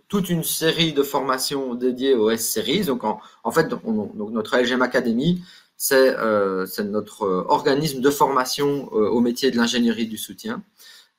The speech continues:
Euh, donc, on a des formations qui couvrent toutes les S-Series,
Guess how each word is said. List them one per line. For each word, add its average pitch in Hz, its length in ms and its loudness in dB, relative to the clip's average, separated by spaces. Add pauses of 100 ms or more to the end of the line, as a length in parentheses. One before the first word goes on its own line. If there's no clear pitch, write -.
Euh, 123 320 4
donc, 165 200 2
on 139 140 0
a 139 100 2
des 127 120 2
formations 131 720 -2 (100)
qui - 140 -16
couvrent 113 380 -6
toutes 185 340 -4
les 143 80 4
S-Series, 117 680 0